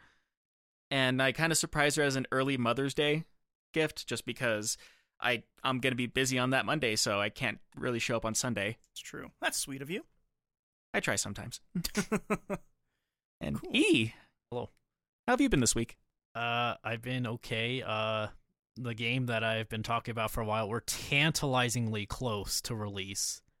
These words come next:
Speaker 3: We just need to get forty-eight hours without finding any major bug, and then we can actually release the game, but we keep finding a bug, so it keeps getting set back.
Speaker 2: Is that, like,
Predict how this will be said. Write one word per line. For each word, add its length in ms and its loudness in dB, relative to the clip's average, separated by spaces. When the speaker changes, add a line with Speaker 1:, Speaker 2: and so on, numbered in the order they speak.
Speaker 3:
We 120 -2
just 380 0
need 160 2
to 300 2
get 320 2
forty-eight 560 2
hours 360 2
without 280 -2
finding 400 -2
any 260 -4
major 440 -6
bug, 420 -6
and 140 -6
then 100 -4
we 100 -6
can 180 -6
actually 420 -4
release 460 -6
the 140 -10
game, 400 -8
but 200 -6
we 80 -10
keep 260 -8
finding 420 -2
a 80 -4
bug, 460 -8
so 220 -2
it 80 -8
keeps 240 -8
getting 240 -4
set 440 -4
back. 460 -8
Speaker 2:
Is 160 -4
that, 200 0
like, 480 -4